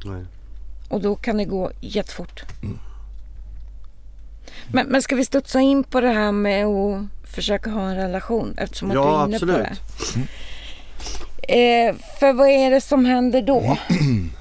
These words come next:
Speaker 2: Man kan ju prata om det här med grottmänniskor och vi är här för att föröka oss och allt vad det är. Men jag skulle väl kanske vilja säga att jag tror att de flesta av oss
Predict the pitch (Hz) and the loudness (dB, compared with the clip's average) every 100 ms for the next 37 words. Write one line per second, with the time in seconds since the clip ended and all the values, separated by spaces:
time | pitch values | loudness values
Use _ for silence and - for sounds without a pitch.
0 | - - - - - - - - - - | -10 -10 -10 -12 -14 -16 -16 -12 -10 -4
1 | 151 185 - 214 220 214 202 208 208 202 | 0 2 4 4 4 2 2 2 2 2
2 | 196 190 190 180 190 - 190 185 175 - | 2 2 0 0 -2 -2 -2 -2 -2 -2
3 | 185 175 185 175 175 170 - 180 - 185 | -2 0 0 0 -2 -4 -4 -6 -4 -2
4 | 175 170 - 180 - 170 170 - 180 156 | -2 -4 -6 -8 -4 -4 -4 -4 -4 -2
5 | 160 - - - - 226 240 247 262 - | -4 -6 -8 -10 -2 2 4 6 6 4
6 | - - 240 233 226 226 240 214 202 214 | -2 -2 0 4 2 2 0 -2 0 0
7 | 214 247 196 185 - 190 - - - - | 2 2 2 4 2 0 -6 -12 -12 -12
8 | - 220 - 214 202 202 190 208 202 - | 0 0 4 0 2 -2 0 0 0 -2
9 | - 175 165 180 | 0 0 0 -4